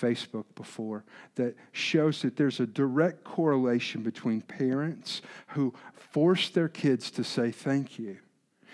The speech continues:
and the level of appreciation that they feel when they become young adults.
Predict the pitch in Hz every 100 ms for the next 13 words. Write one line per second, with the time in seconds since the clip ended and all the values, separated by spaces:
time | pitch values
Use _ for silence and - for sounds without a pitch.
0 | - 143 135 123 120 139 180 160 147 -
1 | - 143 143 - 139 135 - 117 110 113
2 | 110 123 135 - - 185 131 110 110 107
3 | 107 107 - 120 110 107 98 101 101 90
4 | - - -